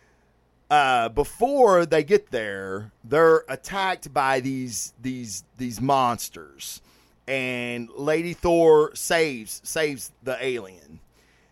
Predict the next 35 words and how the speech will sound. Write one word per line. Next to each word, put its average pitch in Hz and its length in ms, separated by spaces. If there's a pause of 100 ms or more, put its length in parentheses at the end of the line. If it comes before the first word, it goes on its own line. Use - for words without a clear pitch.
(160)
And, 120 960 (1500)
ah, - 280 (200)
ah, 127 220 (100)
there's 180 200
so 254 180
much 240 200
I 175 40
wanna 180 220
tell 165 160
you 170 100
about 160 180
this 156 140
book, 165 180
but 147 120
I 123 40
don't 151 240
wanna 139 200
ruin 151 360
it. 160 220 (380)
But 147 120
there, 202 280
there's, 202 320
there's 190 300
a 214 60
thing, 135 720
there, 165 260
there's 160 160
something 220 380
that 208 100
happens, 110 920 (760)
and 139 640 (100)
she - 560
catches 208 640
this - 300
thunderbolt 110 960